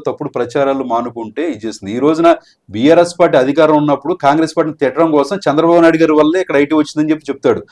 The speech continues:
రేవంత్ రెడ్డి గారు గాని, లేదా కాంగ్రెస్ వాళ్ళు గాని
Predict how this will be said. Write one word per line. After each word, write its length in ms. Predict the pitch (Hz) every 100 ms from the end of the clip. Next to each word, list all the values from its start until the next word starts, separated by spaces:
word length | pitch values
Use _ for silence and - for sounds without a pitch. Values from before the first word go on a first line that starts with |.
| 104
రేవంత్ 300 | 104 123 160
రెడ్డి 200 | 165 165
గారు 200 | 160 160
గాని, 240 | 151 156 165
లేదా 420 | 165 _ - 127
కాంగ్రెస్ 420 | 139 131 160 160
వాళ్ళు 160 | 156 151
గాని 300 | 151 185